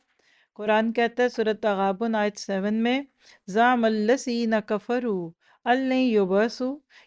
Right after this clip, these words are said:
ये तो कुफार का जोम है कि हम नहीं उठाए जाएंगे। "कुल भला", कह दीजिए, "क्यों नहीं?" "व रब्बी", कसम है मेरे रब की,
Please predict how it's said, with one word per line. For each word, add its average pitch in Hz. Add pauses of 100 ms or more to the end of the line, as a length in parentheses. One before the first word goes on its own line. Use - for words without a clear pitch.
ये 330
तो 370
कुफार 214
का 277
जोम 208
है 196
कि 269
हम 269
नहीं 254
उठाए 226
जाएंगे। 208 (140)
"कुल 262
भला", 262 (260)
कह 208
दीजिए, 208
"क्यों 262
नहीं?" 247 (380)
"व 202
रब्बी", 247 (120)
कसम 277
है 285
मेरे 262
रब 226 (140)
की, 202